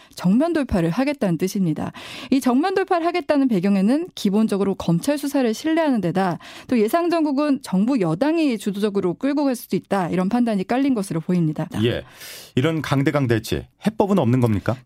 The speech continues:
Speaker 1: 현재로서는 지금 출구가 보이지 않습니다. 여야 모두 이제 한치도 물러설 수 없다는 입장인데요. 여야의 대치가 장기간 이어질 것으로 예상되면서 예산안 심사가 제대로 이어질지도 의문입니다. 윤석열 정부 예산안은 이게 긴축 재정을 통한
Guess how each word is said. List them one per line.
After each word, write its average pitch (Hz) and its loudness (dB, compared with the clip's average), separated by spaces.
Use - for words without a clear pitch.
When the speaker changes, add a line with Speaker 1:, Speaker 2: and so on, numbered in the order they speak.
Speaker 1:
현재로서는 359 0
지금 190 -2
출구가 294 0
보이지 202 0
않습니다. 160 0
여야 190 2
모두 165 -2
이제 170 -2
한치도 254 0
물러설 185 0
수 - -6
없다는 240 0
입장인데요. 180 0
여야의 262 2
대치가 277 -2
장기간 240 0
이어질 247 0
것으로 214 0
예상되면서 180 0
예산안 285 2
심사가 285 0
제대로 220 0
이어질지도 185 0
의문입니다. 170 2
윤석열 285 0
정부 254 0
예산안은 233 0
이게 190 -2
긴축 208 -2
재정을 208 0
통한 190 0